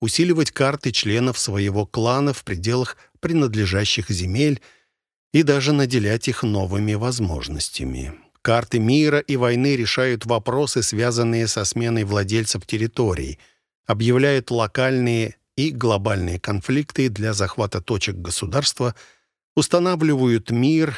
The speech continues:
изменяют сроки обязательного перемирия и тому подобное.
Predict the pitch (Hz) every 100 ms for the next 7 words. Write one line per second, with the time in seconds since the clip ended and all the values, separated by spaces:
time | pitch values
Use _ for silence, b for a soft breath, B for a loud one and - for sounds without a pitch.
0 | - 120 110 123 135 147 127 - 131 127
1 | - 117 - 113 113 107 92 95 92 85
2 | 92 - 90 80 107 156 143 131 135 -
3 | 190 180 104 92 113 - 85 73 60 -
4 | 73 76